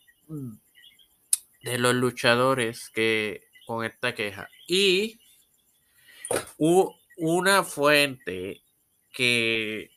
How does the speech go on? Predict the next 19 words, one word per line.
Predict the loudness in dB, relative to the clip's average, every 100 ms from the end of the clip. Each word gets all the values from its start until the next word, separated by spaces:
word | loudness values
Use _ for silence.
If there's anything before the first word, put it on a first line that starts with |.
| _ -20 _ -20 _ _
no | -2 2 4
voy | 2 2
a | 2
decir | 2 0 -2 -2
aquí | -2 -4
su | -4 -4
nombre, | -2 -4 -4 -6 -6 -10
me | -8 -2 0 0 -4 -8
informó | -10 -4 -2 -2 -4 -6 -8 -16 _ _ _
que | -6 -2 0 0 -4 -10 _ _ -20 -20 -20 -20 _ _
para | 6 8 8 6 4 0 -6 _ -20 _ _ _ _ _ -4
principi-, | -2 -4 -6 -4 -4 -2 -4 -4 -8 _ _ _
para | 2 4 2
finales | -2 -2 -2 -2 -4 -8 -6
de | -2 0
enero | -2 -4 -4 -8 -6
o | -8 -6
principios | -10 -12 -10 -8 -6 -6 -4 -4 -8 -20 _
de | -20 -6 0 0 0 -6 -12